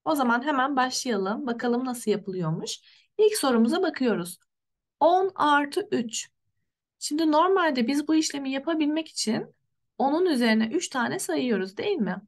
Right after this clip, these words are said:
On, on bir, on iki, on üç diyoruz. Normalde toplama işlemini böyle yapıyoruz. Peki zihinden yapmak istesek nasıl yaparız?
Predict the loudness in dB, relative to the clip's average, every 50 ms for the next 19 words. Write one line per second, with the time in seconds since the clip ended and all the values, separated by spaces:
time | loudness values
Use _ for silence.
0 | _ _ 0 2 2 2 2 0 -2 -6 -8 -14 _ _ _ _ _ _ 2 4
1 | 4 4 4 4 4 4 4 2 0 -4 -6 -4 -2 -2 -2 -2 -4 -4 -4 -2
2 | -2 -2 -2 -4 -4 -2 -2 0 0 -2 -2 -2 -2 -2 -2 -2 -4 -8 -10 -14
3 | -18 _ _ _ _ _ 2 4 4 6 6 6 4 4 2 2 0 0 -2 -2
4 | -2 -2 0 0 0 0 0 0 0 0 0 0 0 0 0 0 0 0 0 -2
5 | -2 -4 -6 -8 -8 -8 -10 -14 -18 -18 _ _ _ _ _ _ _ _ _ _
6 | 0 0 4 4 6 6 6 6 6 6 6 6 6 6 6 6 4 2 0 0
7 | -2 -2 -2 -2 -2 0 0 0 2 0 0 2 4 4 4 4 4 2 2 0
8 | 0 0 -4 -4 -2 -4 -6 -6 -10 -14